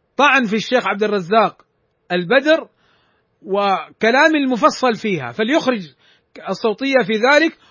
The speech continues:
وعندها أنا أتباهل معه إن كان صادقاً. فبارك الله فيكم، بفضل الله عز وجل أنا لم أطعن في الشيخ عبيد ولم أسقطه، فلست حدادياً كمثل من يسقط السلفيين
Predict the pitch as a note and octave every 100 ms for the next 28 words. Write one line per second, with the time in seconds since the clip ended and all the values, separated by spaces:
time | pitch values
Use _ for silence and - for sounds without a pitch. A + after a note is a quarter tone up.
0 | _ F#3+ C4+ D4+ C4+ C4+ C4 B3 A#3 B3
1 | G#3+ G#3 A3 E3+ C#3+ F3 E3+ G3 E3+ -
2 | D#3 D3+ - G2+ _ _ _ _ _ _
3 | _ D3 G3+ B3+ A#3+ A3 G#3+ G3+ F3 A#3
4 | G#3+ B3+ B3+ _ _ _ _ E3+ A#3+ A#3
5 | A#3+ A#3 A3+ G3 G3 F3 G3+ G#3 A3+ -
6 | G#3 G#3+ A#3 G#3+ G#3+ F3 F3 C#3 A2+ _
7 | _ _ _ E3 - A3 E3+ F3+ G#3+ G#3+
8 | F3+ B3 G#3+ G#3+ - B3+ A#3 F#3 D3 _
9 | _ _ _ _ _ _ _ _ _ F#3
10 | A#3+ - A#3 A3 F#3 A3 A#3+ B3 A3+ E3+
11 | A#2+ _ - G#3 B3 A3+ A#3 A3+ B3 -
12 | G#3+ G#3+ - G#3+ F3+ G#3 G3+ B3+ G3+